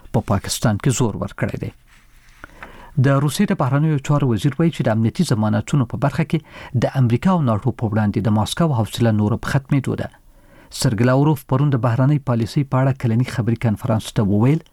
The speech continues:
ماسکو د امنیتي ضمانتونو لپاره د غوښتلو په برخه کې له لویدیځ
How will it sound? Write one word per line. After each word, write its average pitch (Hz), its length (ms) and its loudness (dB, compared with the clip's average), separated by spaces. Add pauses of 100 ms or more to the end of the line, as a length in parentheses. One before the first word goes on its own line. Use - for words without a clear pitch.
(540)
ماسکو 143 280 0 (100)
د 151 100 2
امنیتي 123 340 0
ضمانتونو 110 640 0
لپاره 113 280 -2 (460)
د 131 140 2
غوښتلو 170 440 0
په 156 140 0
برخه 151 180 -2
کې 135 200 0
له 110 100 2
لویدیځ 110 300 0